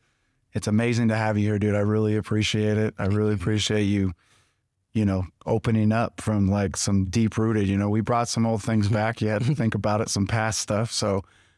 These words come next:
Speaker 1: I appreciate you opening up and being real, being one of our core values we stand to one hundred percent is being authentic and being real, being you.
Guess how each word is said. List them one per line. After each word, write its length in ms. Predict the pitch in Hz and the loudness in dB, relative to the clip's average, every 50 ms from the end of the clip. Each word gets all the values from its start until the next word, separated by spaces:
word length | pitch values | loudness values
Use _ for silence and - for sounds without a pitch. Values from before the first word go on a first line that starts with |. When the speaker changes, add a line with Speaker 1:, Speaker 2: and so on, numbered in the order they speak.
| _ - | _ -8
Speaker 1:
I 80 | - 117 | -6 -4
appreciate 560 | 107 - 151 151 139 - 147 135 127 120 - | -2 0 0 0 0 0 0 0 -2 0 0
you 80 | 127 127 | 0 0
opening 260 | 123 120 127 120 117 | 0 0 0 0 0
up 140 | 113 - - | 0 0 0
and 120 | 113 107 | 0 0
being 200 | 113 117 117 110 | 0 0 2 2
real, 340 | 110 117 123 123 113 92 - - _ - 117 104 | 2 2 2 2 0 0 -4 -8 _ -4 -2 0
being 340 | 104 110 110 110 107 104 104 | 2 2 2 4 4 4 2
one 200 | 104 113 117 110 | 2 2 2 0
of 120 | 104 98 - | 0 0 -2
our 460 | - 101 107 110 110 113 110 110 107 | -2 0 0 2 2 2 2 0 0
core 260 | 101 - 117 117 113 110 | -2 -2 0 0 0 2
values 440 | 101 113 113 117 113 110 110 104 113 | 2 2 2 2 2 2 2 2 2
we 100 | 113 107 | 0 0
stand 340 | - - - 110 113 110 - | 0 0 0 0 0 0 0
to 120 | - 107 | 0 0
one 120 | 107 107 110 | 2 2 2
hundred 220 | 110 107 107 98 | 2 2 0 0
percent 380 | 101 101 98 - 117 113 101 98 | 0 -2 -2 0 0 0 2 0
is 140 | 92 78 - | 0 0 -2
being 240 | - 107 104 101 | 0 0 2 2
authentic 640 | 101 95 - - 104 101 98 - 98 95 98 - - _ _ _ _ _ _ _ - - | 2 0 0 0 0 0 0 0 0 -2 -2 -4 -8 _ _ _ _ _ _ _ -6 -2
and 180 | 107 104 98 | 0 0 2
being 300 | 95 110 107 104 98 95 | 2 2 2 4 4 4
real, 220 | 98 104 101 98 90 | 4 2 2 2 0
being 300 | 95 107 104 101 98 95 | 0 2 2 4 4 4
you. 340 | 98 101 101 95 95 92 | 4 4 4 2 0 0